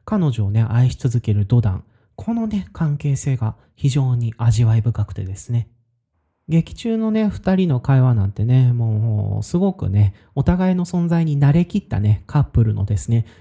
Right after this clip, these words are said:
ゆったりとした会話という感じで、ちょっとね、皮肉とか冗談も聞かせたりして、それがね、すごくね、見てて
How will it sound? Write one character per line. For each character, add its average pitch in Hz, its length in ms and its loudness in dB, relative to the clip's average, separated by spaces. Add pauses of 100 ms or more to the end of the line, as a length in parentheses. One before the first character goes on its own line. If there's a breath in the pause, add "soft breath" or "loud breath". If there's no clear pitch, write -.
ゆ 139 100 4
っ 139 40 2
た 233 220 -2
り 196 100 0
と 113 100 -2
し - 60 -8
た 117 140 -2
会 120 220 0
話 113 100 2
と 113 140 0
い 110 100 2
う 110 60 2
感 104 200 0
じ 104 120 -6
で、 104 200 -2 (280 loud breath)
ち - 80 -4
ょ - 20 -2
っ - 80 -4
と 110 140 -2
ね、 120 160 2
皮 127 160 -2
肉 123 260 -2
と 113 140 0
か 101 160 2
冗 117 180 2
談 101 220 0
も 101 100 0
聞 - 140 -8
か 104 100 0
せ 110 140 0
た 101 120 -2
り 101 100 -4
し - 100 -14
て、 - 180 -8 (380 soft breath)
そ 220 140 -2
れ 202 100 2
が 190 120 0
ね、 175 240 0
す 170 120 -6
ご 151 120 -2
く 120 120 -4
ね、 104 200 0
見 107 120 -2
て 107 100 0
て 90 240 -6